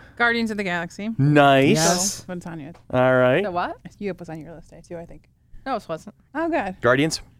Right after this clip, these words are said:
Speaker 1: Yeah.
Speaker 2: So we've, we, in the first round, we had a couple of police movies. Now we got a couple of, uh, of sci-fi
Speaker 4: Spe-
Speaker 2: comic book movies. Very nice.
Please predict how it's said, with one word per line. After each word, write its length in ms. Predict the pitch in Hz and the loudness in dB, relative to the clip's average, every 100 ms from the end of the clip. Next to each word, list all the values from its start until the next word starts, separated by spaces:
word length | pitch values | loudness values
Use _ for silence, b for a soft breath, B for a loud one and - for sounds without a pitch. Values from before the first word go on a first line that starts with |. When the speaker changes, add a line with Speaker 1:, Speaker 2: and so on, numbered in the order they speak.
| - | -4
Speaker 1:
Yeah. 220 | 185 190 - B B | -4 -4 -8 B B
Speaker 2:
So 140 | - | 0
we've, 180 | 131 120 | 0 0
we, 180 | 127 135 | 0 2
in 140 | 127 | 4
the 80 | 127 | 2
first 280 | - 165 - | 4 2 4
round, 200 | 143 135 | 2 4
we 80 | 123 | 2
had 100 | 117 | 2
a 40 | |
couple 220 | 135 120 | 0 0
of 120 | 117 - | 0 0
police 260 | 139 143 | -4 -4
movies. 260 | 147 143 120 | -4 -2 0
Now 120 | 123 | 0
we 80 | 123 | 2
got 140 | 120 | 2
a 40 | 117 | 2
couple 300 | 117 123 110 | 0 0 0
of, 200 | 107 107 | 0 2
uh, 220 | 107 104 | 2 2
of 120 | 101 | 0
sci-fi 360 | - 120 110 117 | 0 -2 2 2
Speaker 4:
Spe- 60 | 104 | 2
Speaker 2:
comic 240 | 117 120 | 0 0
book 160 | 113 - | -2 -2
movies. 360 | 107 113 151 | -2 -2 -4
Very 240 | 98 98 101 | 0 0 2
nice. 420 | 98 117 202 | 0 -2 -6